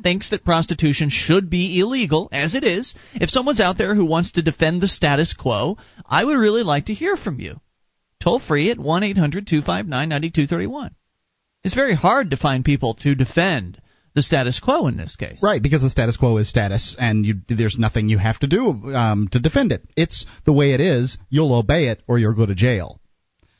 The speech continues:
Speaker 2: But I don't see any reason that two consenting adults shouldn't be able to figure out what they want to do. And by consenting, I mean one consents to give money and one consents to receive it, and, uh, whatever. It's,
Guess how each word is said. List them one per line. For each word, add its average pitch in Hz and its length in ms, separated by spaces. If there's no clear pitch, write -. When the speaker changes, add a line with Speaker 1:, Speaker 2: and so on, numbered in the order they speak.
Speaker 2:
But - 300
I 185 140
don't 208 140
see 165 180
any 151 160
reason 139 440
that 113 180
two 151 300
consenting 139 600
adults 135 580
shouldn't 151 280
be 139 60
able 135 140
to 107 120
figure 143 220
out 143 140
what 135 100
they 147 120
want 139 240
to 131 40
do. 143 320
And 127 180
by 127 220
consenting, 147 560
I 131 80
mean 131 260
one 127 200
consents 143 460
to 127 80
give 147 180
money 208 240
and 147 120
one 156 200
consents 147 380
to 139 100
receive 180 320
it, 233 100
and, 131 480
uh, 139 220
whatever. 240 500
It's, - 320